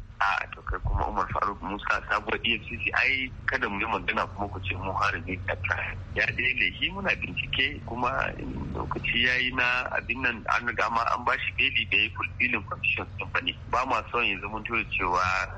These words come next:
bincike da muke yi yana a matakin bincike kuma mu zo muna ta faɗa ma jarida, a, a, a, kaza, ana tsammanin kaza.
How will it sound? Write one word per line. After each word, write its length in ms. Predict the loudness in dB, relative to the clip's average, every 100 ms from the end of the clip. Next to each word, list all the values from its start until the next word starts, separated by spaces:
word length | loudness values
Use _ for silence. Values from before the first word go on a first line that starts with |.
| -8 -8 -4 -2
bincike 480 | -2 -4 -2 0 0
da 80 |
muke 300 | -2 -4 -2
yi 380 | 0 2 2 2
yana 160 | 2 2 0
a 60 | 0
matakin 540 | 0 0 0 -2 -4
bincike 480 | -4 -4 -6 -4 -4
kuma 200 | -2 -2
mu 80 | -2 0
zo 100 | 0
muna 240 | 2 2 2 2
ta 160 | 0 2
faɗa 240 | 0 0 0
ma 60 | 0 0
jarida, 240 | 0 2
a, 160 | 2 2 2 2
a, 80 | 0
a, 140 | 2 0 0 -6
kaza, 160 | -4 -4 -2 -2
ana 160 | 0 0
tsammanin 540 | -4 -2 0 0 -2
kaza. 240 | -8 -4